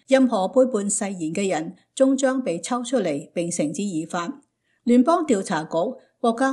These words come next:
安全處執行助理主任威爾斯亦都話，中共一直試圖竊取美國機密同國安嘅資訊，而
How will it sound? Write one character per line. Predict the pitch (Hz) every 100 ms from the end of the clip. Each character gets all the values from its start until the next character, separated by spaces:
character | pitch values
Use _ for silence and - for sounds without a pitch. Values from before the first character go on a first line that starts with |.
| 269
安 | 262 262
全 | 220 165
處 | -
執 | 180 190 240
行 | 233 160 165
助 | 185 175
理 | 175 180
主 | 175
任 | 185 185 175 - 202
威 | 233
爾 | 202 170
斯 | 190 233
亦 | 202
都 | 175 208
話， | 175 170 170 - _ _
中 | - 349
共 | 330 226
一 | 247
直 | 302 254
試 | 202 - 233 220
圖 | 196 165
竊 | - 214
取 | - - 190
美 | 202
國 | 185 185 180
機 | 233 233
密 | 208 175 - _
同 | - 196 185
國 | 240
安 | 220 247 254
嘅 | 208
資 | 175 208 208
訊， | 190
而 | 180 226 _ _